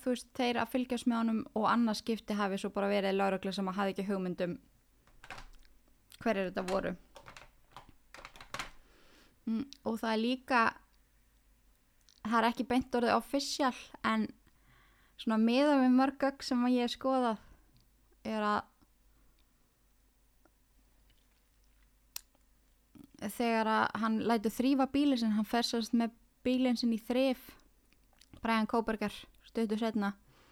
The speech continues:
Og það var einhver svona vefslúð sem tók að sér að hringja á milli svona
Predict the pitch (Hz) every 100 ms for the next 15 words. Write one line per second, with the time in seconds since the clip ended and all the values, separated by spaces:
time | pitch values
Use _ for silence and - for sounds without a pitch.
0 | - _ _ _ _ _ _ _ _ _
1 | _ _ _ _ _ _ - 202 208 220
2 | 214 233 220 - 214 190 - _ _ _
3 | - - 208 - - - - 190 190 208
4 | 202 214 208 214 220 202 190 - 226 240
5 | - 196 196 214 - 202 185 - _ _
6 | _ _ _ _ _ _ _ _ _ _
7 | _ _ _ _ _ 208 - 208 190